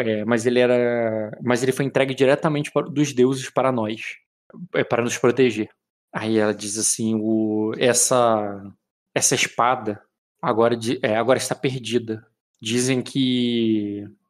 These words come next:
dizem que ela caiu no oceano quando os, dizem que ela afundou no oceano depois que o, depois que o Severaná queimaram o na-, o navio de meu esposo.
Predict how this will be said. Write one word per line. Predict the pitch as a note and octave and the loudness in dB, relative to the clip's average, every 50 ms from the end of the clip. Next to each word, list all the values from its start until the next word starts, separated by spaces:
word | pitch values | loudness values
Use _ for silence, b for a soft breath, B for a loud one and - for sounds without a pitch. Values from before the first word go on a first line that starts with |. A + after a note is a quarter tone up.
| _ _ _ _ - | _ _ _ _ -2
dizem | B2+ B2+ A#2+ B2 B2+ B2+ | 0 0 2 2 0 2
que | B2 C#3+ | 2 2
ela | C3 C3 C3+ | 2 2 2
caiu | C3 - - D3+ C#3 B2 B2 C#3 | 0 0 -2 -2 0 0 0 0
no | C3+ B2+ | 0 0
oceano | B2 - - - C3 A#2 A2+ A#2+ A#2+ A2+ G#2+ G#2+ - - _ | 0 0 0 0 0 0 0 0 0 -2 -4 -6 -8 -14 _
quando | - B2 A2+ A2+ A2+ A2 A2 A2+ | -4 -2 -2 0 -2 -2 -2 -2
os, | A2+ A2+ A2+ A2+ A#2+ C3 - C3 B2 A2+ A2+ A2+ A2+ A2 G#2+ G#2+ G#2 G2+ G2 - - - - - - _ _ _ _ _ _ - B2 | -2 0 0 -2 -2 -2 -2 0 0 2 4 4 4 2 2 -2 -4 -8 -8 -10 -10 -10 -12 -16 -20 _ _ _ _ _ _ -6 -6
dizem | G#2+ G#2+ A2+ A#2 A#2 | -4 -2 -2 0 0
que | |
ela | C3+ B2+ | 0 0
afundou | B2 - - C#3 B2 A#2+ B2 B2+ | 0 0 -2 0 2 2 2 2
no | B2+ | 2
oceano | B2 A2+ - - A#2+ A#2 A#2 A#2+ | 0 0 0 0 0 -2 0 0
depois | A2+ A#2 A#2 B2 B2 A2+ - | -2 -2 0 0 0 0 -2
que | - - B2 | -2 0 0
o, | A#2+ A#2+ A#2+ A#2 A2+ A2+ A2 A2 A2 G#2+ G#2 G#2 G#2 G#2 - | 2 2 2 0 0 0 0 0 -2 -4 -4 -6 -8 -8 -8
depois | C#3 A#2 A2 A2+ A#2 A2+ - | -8 -8 -4 -4 -4 -4 -2
que | - | -2
o | A#2+ | -2
Severaná | - - C3+ A2+ A#2+ A#2+ A#2+ A#2 A#2 A#2 | -2 -2 0 0 0 0 0 0 0 0
queimaram | A2+ - - C3+ A#2+ A#2 A#2 A#2 A#2 A#2+ A#2 A2+ A2+ | -2 -2 -2 -2 0 2 2 2 2 0 0 -2 -4
o | - - B2 A#2+ | -4 -4 -4 -2
na-, | A#2+ C3 C3 - D3+ | -2 -2 -2 -2 -2
o | C3+ | -2
navio | A#2+ B2+ B2+ A#2 G#2 A2 A#2 A2+ | 0 0 0 0 0 0 0 0
de | A2 A2+ | 0 0
meu | A2+ A2+ | -2 0
esposo. | A2+ A2 - - - A2+ G#2+ G2+ G2+ - | -2 -2 -4 -6 -4 -4 -4 -4 -6 -12